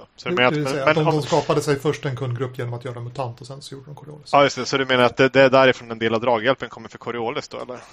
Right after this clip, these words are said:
Speaker 2: Ja, det menar jag.
Speaker 1: Hade det varit svårt att
Speaker 2: Eh, ja, det, det betyder ju inte att, eh, Coriolis är ett dåligt spel på något vis. Det är ett bra spel. Det hade ju säkert förtjänat, eh, den framgången även utan den draghjälpen. Men jag tror att de fick draghjälp på det viset.
Speaker 1: Ja, det, det tror jag inte någon argumenterar emot faktiskt.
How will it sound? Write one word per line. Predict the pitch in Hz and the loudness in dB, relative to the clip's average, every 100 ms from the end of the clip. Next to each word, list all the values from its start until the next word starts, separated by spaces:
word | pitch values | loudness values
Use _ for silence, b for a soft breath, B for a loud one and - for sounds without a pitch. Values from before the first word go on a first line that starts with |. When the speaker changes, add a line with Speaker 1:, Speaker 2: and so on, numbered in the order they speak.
| - - | -20 -6
Speaker 2:
Ja, | 185 156 147 165 | -2 0 0 -2
det | 170 214 196 165 | -6 -10 -10 -10
menar | 151 143 131 | -10 -10 -12
jag. | 135 - | -14 -4
Speaker 1:
Hade | 139 135 | -2 0
det | |
varit | 139 135 | 2 0
svårt | 156 151 131 | 2 0 0
att | |
Speaker 2:
Eh, | 123 | 0
ja, | 226 262 | 0 0
det, | 233 | 0
det | 185 - 190 | -2 -2 -4
betyder | 147 202 | -2 -4
ju | 220 | -4
inte | 165 | -2
att, | 143 170 | -2 -2
eh, | 151 143 139 | -2 -2 -4
Coriolis | 143 151 127 123 | -4 -4 -4 -6
är | |
ett | 139 | -6
dåligt | 139 123 | -8 -8
spel | - 190 | -6 -4
på | - | -4
något | 120 - | -8 -12
vis. | 123 - - | -14 -16 -16
Det | 156 | -12
är | |
ett | 190 151 | -12 -10
bra | 139 | -10
spel. | 123 | -8
Det | 123 | -8
hade | 156 | -8
ju | 160 | -10
säkert | 147 - 139 127 | -12 -12 -12 -14
förtjänat, | 139 160 131 123 123 - _ - | -14 -10 -10 -10 -14 -20 _ -12
eh, | 127 127 - | -10 -10 -10
den | 123 | -10
framgången | 123 127 123 120 123 | -8 -8 -8 -10 -10
även | 143 123 | -12 -12
utan | 156 120 - 156 127 113 _ | -12 -14 -10 -8 -8 -10 _
den | - 135 123 | -10 -8 -6
draghjälpen. | 131 127 127 202 - 135 127 | -4 -4 -2 -2 -4 -12 -12
Men | 131 | -12
jag | 135 135 _ | -10 -12 _
tror | - 143 131 | -12 -8 -6
att | |
de | 123 | -8
fick | 113 220 - | -6 -8 -6
draghjälp | 131 - 139 _ _ _ | -8 -8 -14 _ _ _
på | 151 | -14
det | |
viset. | 143 147 _ _ | -14 -16 _ _
Speaker 1:
Ja, | 135 120 _ _ _ | -14 -14 _ _ _
det, | 131 123 - | -8 -6 -2
det | 127 117 | -2 -2
tror | - 117 | -4 -8
jag | 101 | -8
inte | 98 107 | -10 -18
någon | 104 | -16
argumenterar | 101 98 101 104 | -14 -16 -10 -8
emot | 107 113 - | -8 -12 -18
faktiskt. | - - - | -20 -20 -20